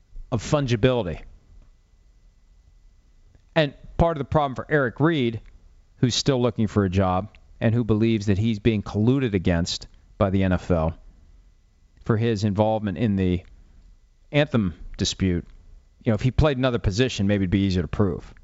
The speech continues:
At the C J wants to know where the P F T P M t-shirts are. I gotta get my nephew on this. I think he's doing some work with the N H L draft as well. He works for the N H L.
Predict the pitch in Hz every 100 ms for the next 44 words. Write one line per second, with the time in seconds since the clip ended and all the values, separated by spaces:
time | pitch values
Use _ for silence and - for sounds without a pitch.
0 | - - - _ _ - _ - - _
1 | _ _ _ _ _ _ _ _ - _
2 | _ _ _ _ - _ _ _ - 165
3 | - 143 175 139 156 147 151 160 147 143
4 | - 143 143 135 117 139 131 - 131 -
5 | 135 123 113 - 131 - 113 - 127 180
6 | 151 139 127 117 120 131 - 107 95 90
7 | 82 - - - - _ - _ _ 135
8 | - 220 214 151 175 156 - 139 139 131
9 | 135 131 123 123 113 113 117 113 107 104
10 | 110 110 113 131 - - 131 117 110 101
11 | 92 - 87 85